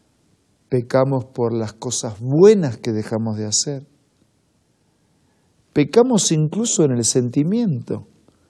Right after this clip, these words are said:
en la mente, con el rencor, con el odio, con el orgullo,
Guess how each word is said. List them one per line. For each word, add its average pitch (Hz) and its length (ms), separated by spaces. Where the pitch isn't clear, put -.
en 131 180
la 120 80
mente, 131 680
con 107 180
el 101 120
rencor, 120 760
con 113 200
el 110 160
odio, 117 600
con 113 180
el 110 140
orgullo, 113 800